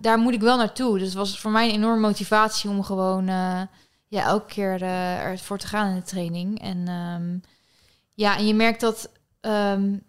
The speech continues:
we lopen tegen elkaar, als in soms ook met wedstrijden. Misschien ook dezelfde, ja, ik, zij, eh, in Manchester loopt ze vrijdag vijf kilometer. Eh, hopelijk kwalificeert ze zich voor de W K. Ja, dan doen we dezelfde afstand.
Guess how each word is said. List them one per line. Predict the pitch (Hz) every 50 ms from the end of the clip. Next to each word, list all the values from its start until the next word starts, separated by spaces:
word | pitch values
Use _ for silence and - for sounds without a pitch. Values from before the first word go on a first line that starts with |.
| _ _ _ _ _ _
we | - 214 208
lopen | 208 214 220 226 226 240
tegen | - 247 240 233 240 240
elkaar, | 240 - 233 220 220 226 220 -
als | 220 208
in | 208 208 196 202
soms | - - 214 202
ook | 208 196
met | 196 196 185
wedstrijden. | 185 208 214 - - - 220 220 214 220 220 240 254 254 220 202 -
Misschien | - 190 - - 190 185
ook | 175
dezelfde, | 180 180 190 185 190 - 196
ja, | 196 190 175 170 180 180 - _ _ _ _ _
ik, | - - - -
zij, | - - - 196 190 185 190 - - - _
eh, | - 208 202 196 196 -
in | 196 190 190
Manchester | 208 220 220 - 240 220 - 226 214
loopt | 208 208 202 - -
ze | - 202 196 196 190 196
vrijdag | - - 202 202 196 196 185
vijf | - 202 202 -
kilometer. | - 208 208 202 208 214 220 - 240 247 294 - _ - - _ _ _ _ _ _ _ _ _ _
Eh, | 214 208 196 190 190
hopelijk | 185 196 190 - 196 -
kwalificeert | 196 185 180 180 - - 196 190
ze | -
zich | - - -
voor | - 196 185
de | 180
W | 175 175 175
K. | - 190 190 202 233 262 - - -
Ja, | 214 220 208
dan | 185 175
doen | 180 185
we | 175 175
dezelfde | 165 - 190 180 170 -
afstand. | - - 202 196 - - 208 202 220 262 - - -